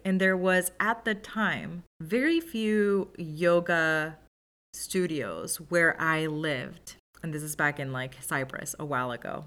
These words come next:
There really was very few alternatives. And one of the places that I came across called itself a yoga place, but it really wasn't. It was more like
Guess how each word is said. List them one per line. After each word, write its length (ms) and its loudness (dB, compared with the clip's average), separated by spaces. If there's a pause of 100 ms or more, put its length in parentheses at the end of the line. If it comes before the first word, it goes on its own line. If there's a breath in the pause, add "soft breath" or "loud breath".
(100)
There 100 -2
really 220 2
was 160 0
very 240 2
few 260 -4
alternatives. 800 -6
And 280 0
one 220 0
of 120 0
the 60 -2
places 420 -4
that 120 0
I 60 0
came 260 -2
across 480 -2 (280)
called 360 0
itself 480 -2 (100)
a 180 0
yoga 420 -2
place, 560 -8 (400 loud breath)
but 120 6
it 160 4
really 320 2
wasn't. 600 -4 (220)
It 60 0
was 180 2
more 420 6
like 680 6